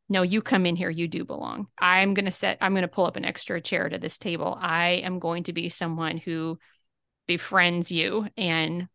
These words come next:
loves you well, even if that doesn't mean we're, like, the best of friends or whatever, but I am going to show friendship to you because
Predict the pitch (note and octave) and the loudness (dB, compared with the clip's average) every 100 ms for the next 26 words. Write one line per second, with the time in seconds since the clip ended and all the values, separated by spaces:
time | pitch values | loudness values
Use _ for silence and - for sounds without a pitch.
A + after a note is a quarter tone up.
0 | - F#3 F3+ F3+ F3 E3+ E3 E3+ E3 F3 | -10 0 2 2 0 -4 -2 0 0 0
1 | F#3+ F#3+ F#3 F#3+ F#3 F#3 - F3+ F3+ E3+ | 0 0 2 2 2 0 0 0 0 2
2 | E3+ - F3+ D#3 G3+ - F3 - D#3+ D#3 | 0 0 0 4 2 2 -6 0 0 2
3 | F3 E3+ F3 F3 E3+ D#3 E3+ - F3+ F3+ | 0 0 2 2 0 0 0 2 4 4
4 | F3+ F3+ F3 F3+ F3+ - F3+ D#3+ D#3+ D#3 | 4 2 -2 -4 -4 -2 2 2 0 -4
5 | D3+ D#3 - - E3 D#3 - E3+ F3+ F3+ | -4 -6 -10 -10 -10 -8 -8 -8 -10 -6
6 | E3 E3+ F3 - | -4 -4 -4 -6